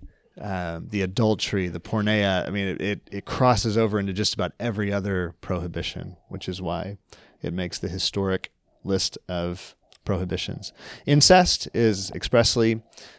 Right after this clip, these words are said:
uh, prohibited in Leviticus and Deuteronomy. "None of you shall approach any one of his close relatives to uncover nakedness. I am the Lord."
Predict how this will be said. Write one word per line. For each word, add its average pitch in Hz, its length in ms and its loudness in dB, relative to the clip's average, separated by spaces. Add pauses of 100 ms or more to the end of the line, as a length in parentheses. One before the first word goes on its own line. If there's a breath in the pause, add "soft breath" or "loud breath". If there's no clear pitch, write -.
(140 loud breath)
uh, 101 300 2
prohibited 143 600 6 (1600 loud breath)
in 101 220 0
Leviticus 120 720 6
and 95 100 -2
Deuteronomy. 110 720 2
"None 107 300 -2
of 107 80 0
you 104 80 2
shall 98 200 2
approach 104 360 0
any 101 160 -2
one 98 180 -2
of 104 80 0
his 95 100 -2
close - 280 0
relatives 123 420 4
to 101 140 -2
uncover 101 320 0
nakedness. 120 520 0
I 101 200 -2
am 107 340 -2
the 104 100 -2
Lord." 143 380 6